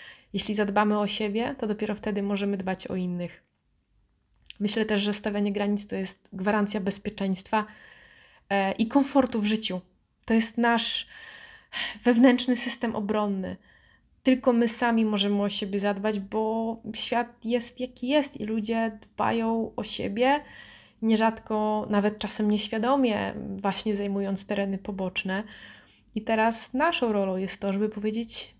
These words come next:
nie lub powiedzieć tak. I stawianie granic jest też cholernie ważne w kontekście relacji, mm, bo tylko umiejąc bronić siebie i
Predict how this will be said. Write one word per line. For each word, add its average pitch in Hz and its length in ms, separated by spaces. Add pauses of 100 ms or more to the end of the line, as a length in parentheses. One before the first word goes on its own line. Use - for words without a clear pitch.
nie 202 360
lub 214 200
powiedzieć 214 480
tak. 175 340 (1500)
I 202 460 (180)
stawianie 220 420
granic 214 360
jest 208 140
też 202 120
cholernie 220 580
ważne 202 340
w 202 80
kontekście 196 460
relacji, 190 520 (800)
mm, 202 420 (640)
bo 208 160
tylko 214 680 (380)
umiejąc 208 720 (140)
bronić 214 480
siebie 208 440 (920)
i 202 240